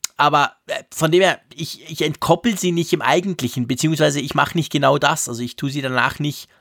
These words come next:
am iPhone nutzen, aber ich hab verschiedene Kopfhörer, die ich am Mac nutze und dann, wenn ich die AirPods zum Beispiel wieder ins Case tue, sind sie ja entkoppelt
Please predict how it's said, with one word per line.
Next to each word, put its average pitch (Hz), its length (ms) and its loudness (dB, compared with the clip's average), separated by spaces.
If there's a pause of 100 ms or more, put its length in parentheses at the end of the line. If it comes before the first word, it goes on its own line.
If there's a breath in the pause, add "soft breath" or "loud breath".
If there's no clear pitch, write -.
am 117 120 -2
iPhone 123 480 2
nutzen, 143 460 -2 (680 loud breath)
aber 135 220 4
ich 147 100 0
hab 147 140 2
verschiedene 185 460 2
Kopfhörer, 127 560 2
die 117 180 -4
ich 120 160 -6
am 113 100 0
Mac 110 260 -2
nutze 120 340 2
und 123 240 -2
dann, 123 160 0
wenn 127 100 0
ich 123 80 -2
die - 140 -2
AirPods 127 400 2
zum 123 100 -4
Beispiel 120 320 0
wieder 127 200 2
ins 120 120 -2
Case 170 360 2
tue, 123 220 0
sind 123 200 -4
sie 135 100 0
ja 117 80 4
entkoppelt 143 680 0